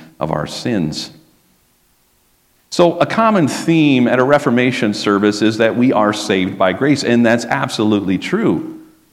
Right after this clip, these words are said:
God's undeserved love is the only thing that allows us to be saved. Well, I'm trying to highlight that truth today by saying it just a little differently. We're saved by works,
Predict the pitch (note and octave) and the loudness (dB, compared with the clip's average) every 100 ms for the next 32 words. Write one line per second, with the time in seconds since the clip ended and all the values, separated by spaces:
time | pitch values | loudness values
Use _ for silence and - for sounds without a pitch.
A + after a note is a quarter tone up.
0 | _ A2 A2+ A#2+ A#2+ B2 C3+ B2+ A#2+ C3 | _ 2 4 2 0 0 4 4 2 2
1 | B2+ A2 C3 C#3 A2 E2+ F2 F#2 G2 - | 2 2 2 4 2 0 -2 -2 -2 -2
2 | C3 F3 D#3+ G#2+ F2 G2 F2+ D#2+ D#2 - | -2 0 2 2 0 -4 -6 -6 -8 -10
3 | - E2 E2+ E2+ E2 D#2 - D#2+ C#2+ - | -4 -2 0 -2 -4 -6 -8 -8 -8 -8
4 | E2 D#2 - - _ _ _ _ _ _ | -8 -8 -12 -20 _ _ _ _ _ _
5 | _ _ - A2+ G3+ - F3+ D#3+ C#3 B2 | _ _ -4 0 0 0 0 0 0 -4
6 | - D#3 C#3+ A#2+ A#2 A2+ A2+ - - C#3 | -2 -2 0 0 -2 -4 -6 -6 -2 0
7 | C3+ - G#2+ A2+ A#2 F#2 - B2 A#2+ A#2+ | 0 -2 -2 -2 -2 -4 -4 -4 -2 -2
8 | D#2+ C3+ C3+ D3+ G#2+ A2+ A2+ G#2 G#2+ G#2 | -2 -6 -6 -6 -2 -2 -2 -2 -4 -4
9 | G2+ F2 D2+ - _ _ _ _ _ _ | -8 -10 -12 -14 _ _ _ _ _ _
10 | _ _ G2 - D#3 D3+ B2+ A2 - - | _ _ -8 -2 0 2 0 -6 -14 -18
11 | - G#2 G2 C3 A#2+ - - - | -8 -6 -4 -4 -6 -6 -14 -14